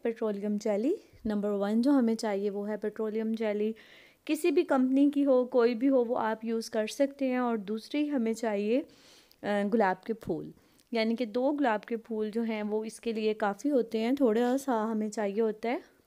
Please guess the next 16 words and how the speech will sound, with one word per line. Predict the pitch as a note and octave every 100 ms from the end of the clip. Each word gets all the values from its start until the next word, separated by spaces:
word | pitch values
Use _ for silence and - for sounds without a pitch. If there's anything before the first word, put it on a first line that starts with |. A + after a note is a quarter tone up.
| A3
गुलाब | G#3+ G3 F#3+
की | A3
पत्तियाँ | G3+ G3+ A3 A#3+ D4 - - - - -
और | G3+ A3
हाफ | B3 A#3+ C4+ E4 -
चम्मच, | E4 D#4+ D4+ C#4 B3+ B3+
मतलब | B3 A#3 B3
हाफ | A#3 B3 A#3+ -
स्पून | - A#3+ A3+
हमें | A#3+ A3 A3
चाहिए | A3 G3+ G3+
होता | G#3+ G#3
है | G3+
पेट्रोलियम | G#3 G3+ F#3+ F3 F#3+ F#3
जेली | F3+ F3+ F#3 F#3+
का। | G#3